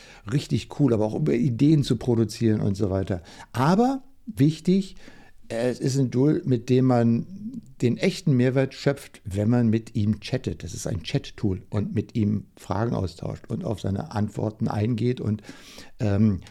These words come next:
weiterführende Dinge macht und kreativ an dieser Ecke arbeitet. Eine wunderbare Unterstützung. Äh, ist ja noch kostenlos. Mittlerweile sehe ich jetzt immer, <laughs> wenn ich auf Chat G P T gehe, „We expiring, äh,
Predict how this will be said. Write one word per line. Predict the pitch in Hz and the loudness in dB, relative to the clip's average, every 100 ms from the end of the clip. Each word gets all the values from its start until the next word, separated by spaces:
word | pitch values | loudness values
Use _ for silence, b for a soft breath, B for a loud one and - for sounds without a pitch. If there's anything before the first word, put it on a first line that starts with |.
| B | B
weiterführende | 95 101 117 123 - 110 95 | -4 0 2 2 2 0 0
Dinge | 98 95 | 0 -2
macht | 90 90 - | -2 -6 -8
und | 98 87 | -8 -6
kreativ | - 98 95 - 110 - | -4 -4 -4 -4 -4 -4
an | 104 | -4
dieser | 95 92 92 | -2 -2 -4
Ecke | - - | -4 -6
arbeitet. | 98 90 87 82 - | -4 -4 -6 -8 -2
Eine | 110 95 | 0 2
wunderbare | 147 190 131 139 131 | 2 2 0 -2 -2
Unterstützung. | 110 98 - 156 - 165 - B B B B B B | -2 -4 -4 -6 -4 -4 -6 B B B B B B
Äh, | 107 107 | 0 2
ist | 120 120 | 2 4
ja | 131 | 4
noch | 110 - | 4 2
kostenlos. | 139 - 147 175 185 | 0 2 2 2 2
Mittlerweile | 127 113 117 101 127 | 0 2 2 2 2
sehe | 113 110 | 0 0
ich | 131 | 0
jetzt | 120 107 | 0 -2
immer, | - 131 147 139 B | 0 0 0 -2 B
<laughs> | B - | B -4
wenn | 123 | -4
ich | - 92 | -4 -10
auf | - | -10
Chat | - - - | -14 -10 -6
G | - | -2
P | 110 | -2
T | 107 110 | 0 0
gehe, | 92 107 110 B B B | 2 2 2 B B B
„We | 107 208 | 2 4
expiring, | 180 - - - 151 160 101 107 151 180 B B B | 2 -4 -12 -4 0 2 2 0 0 -4 B B B
äh, | - | 0